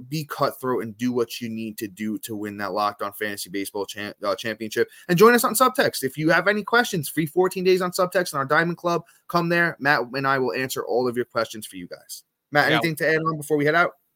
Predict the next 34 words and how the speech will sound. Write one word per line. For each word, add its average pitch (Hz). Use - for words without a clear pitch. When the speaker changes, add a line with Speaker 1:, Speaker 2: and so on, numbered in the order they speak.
Speaker 2:
I 135
actually 147
got 123
one 127
more 123
bonus 110
guy 87
'cause, -
Speaker 1:
Oh, 101
Speaker 2:
um, 87
Speaker 1:
okay. 214
Speaker 2:
um, 110
I, 113
I've 110
been 107
looking 120
'cause 101
we 120
got 143
a 131
little 120
bit 101
more 95
time. 85
Um, 120
we 127
Speaker 1:
Okay. 147
Speaker 2:
got 127
Br-, 139
we 139
got 127
Brendan 127
Rodgers, 107
um, 117